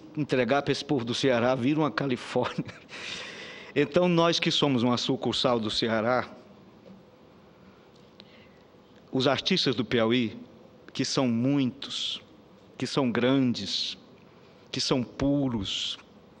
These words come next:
que têm uma fidelidade às, às suas origens, não po-, não puderam estar todos aqui,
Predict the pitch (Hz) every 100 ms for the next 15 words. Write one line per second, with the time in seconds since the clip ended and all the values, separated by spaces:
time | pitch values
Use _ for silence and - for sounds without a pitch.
0 | - - - - - 139 175 170 160 156
1 | 135 120 107 120 123 127 120 104 101 104
2 | 101 - - - - - 117 - 135 117
3 | 110 107 127 123 101 98 - - - -
4 | - - - - - - - - - -
5 | - - - 170 226 170 196 175 170 190
6 | 190 151 190 185 151 147 135 143 131 113
7 | 110 - 117